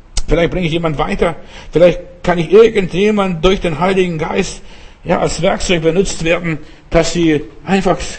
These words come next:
sich von Herrn beruhigen lassen, beschwichtigen lassen, sich versöhnen, Frieden machen miteinander. Vielleicht kann ich irgendwo ein Kanal des Heiligen Geistes sein. Vielleicht, vielleicht. Ist nicht gar nicht sicher.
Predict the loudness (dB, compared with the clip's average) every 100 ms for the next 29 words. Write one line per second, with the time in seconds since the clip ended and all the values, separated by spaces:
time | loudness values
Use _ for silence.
0 | -16 -12 -8 -6 -4 -4 0 0 2 2
1 | 2 2 0 -2 -2 -4 -6 -10 -12 -20
2 | -20 -4 -2 0 0 0 0 -2 -2 -2
3 | -4 0 2 2 2 2 2 0 -6 -16
4 | -20 -20 -20 -2 0 2 0 -2 -2 -2
5 | -2 -2 -2 0 -2 -2 -14 -4 0 0
6 | 2 2 4 6 6 6 0 0 0 2
7 | 4 4 4 0 0 2 2 2 0 -2
8 | -2 -4 -4 -2 -4 -4 -8 -18 -20 -12
9 | -2 0 0 -2 -2 -4 -6 -6 -4 -4
10 | -6 -8 -12 -16 -16 -18 -18 -16 -10 -8
11 | -6 -4 -4 -6 -8